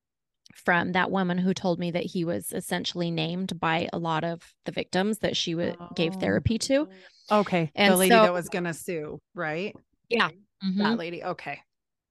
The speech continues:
Speaker 1: Uh-huh. And he's the one, he's the one that was my therapist, and he was the one who, um, wrote the book Visions of Glory. So, so I just wanna read his bio here 'cause it's interesting.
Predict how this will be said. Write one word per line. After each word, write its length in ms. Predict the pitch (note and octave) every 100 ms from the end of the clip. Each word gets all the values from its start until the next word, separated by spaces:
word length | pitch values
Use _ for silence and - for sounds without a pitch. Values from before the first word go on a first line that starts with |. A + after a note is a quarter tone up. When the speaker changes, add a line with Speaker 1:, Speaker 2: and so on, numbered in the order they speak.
| _
Speaker 1:
Uh-huh. 340 | G#3+ G#3 G#3+ B3 - _ _
And 200 | G#3 G#3
he's 220 | G#3 A#3+ G#3+
the 100 | A#3
one, 320 | A3+ A3 G#3
he's 280 | F3+ G3+ G3
the 80 | G#3+
one 100 | A3
that 100 | A3
was 140 | A#3+
my 120 | C4+ C#4+
therapist, 680 | A#3 G#3+ G#3 A3 G#3 -
and 120 | F3 F3+
he 200 | F#3+ F#3+
was 260 | G3+ G3+
the 120 | G#3
one 400 | G3+ G3+ G3+ G3
who, 560 | G3+ G3 G#3 G3 G3 G3 - _ _ _ _ _ _
um, 640 | G3 F#3+ F#3+ F#3 F3+ F#3+ F3+ _ _ -
wrote 300 | E3 F#3+ G3
the 80 | G3
book 180 | A3+
Visions 300 | A3+ A3+ A#3+
of 80 | A3+
Glory. 240 | G3+ F#3 F3+
So, 400 | - F3 F3 -
so 380 | - F#3+ F3 - -
I 140 | G#3+
just 160 | A#3+ -
wanna 220 | D4 D4
read 240 | A3+ G#3+
his 200 | G3+ G3
bio 460 | - E3 F3 E3+ -
here 340 | - - - -
'cause 160 | F#3 D#3
it's 160 | -
interesting. 640 | F#3+ F3+ E3 - - B2+